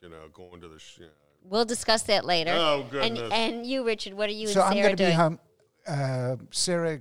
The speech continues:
Speaker 3: can't travel, get out much, uh, currently, and so I'm gonna be at home for, uh, with her for a while. But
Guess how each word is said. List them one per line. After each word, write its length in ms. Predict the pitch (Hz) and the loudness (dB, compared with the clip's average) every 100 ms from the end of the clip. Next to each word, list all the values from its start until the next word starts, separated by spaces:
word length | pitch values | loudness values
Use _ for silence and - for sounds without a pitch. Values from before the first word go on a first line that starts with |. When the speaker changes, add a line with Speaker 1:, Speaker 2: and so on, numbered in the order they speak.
| _ | _
Speaker 3:
can't 280 | - 151 120 | -4 -4 -2
travel, 520 | 156 143 139 131 113 101 | -2 -2 -2 -6 -8 -6
get 180 | 131 127 | -6 -2
out 240 | 131 - | -4 -4
much, 460 | 135 139 - - - _ _ - 156 120 | -4 -4 -6 -14 -18 _ _ -20 -14 -10
uh, 120 | 117 120 - | -10 -10 -6
currently, 560 | 147 143 151 170 220 _ _ _ _ - | -2 -2 -4 -8 -8 _ _ _ _ -6
and 240 | 131 123 | -2 0
so 560 | - - 123 123 123 - - | -2 0 0 -2 -4 -6 -8
I'm 120 | 151 | -6
gonna 160 | 151 | -6
be 140 | 135 131 | -4 -4
at 80 | 107 | -2
home 240 | 160 185 | -2 -2
for, 180 | 170 - _ - | -6 -10 _ -12
uh, 100 | 147 | -10
with 180 | 139 139 | -8 -4
her 140 | 170 196 | -4 -4
for 140 | 170 | -4
a 60 | 151 | -2
while. 340 | 156 175 180 - | 0 -2 -6 -2
But 160 | 143 | -2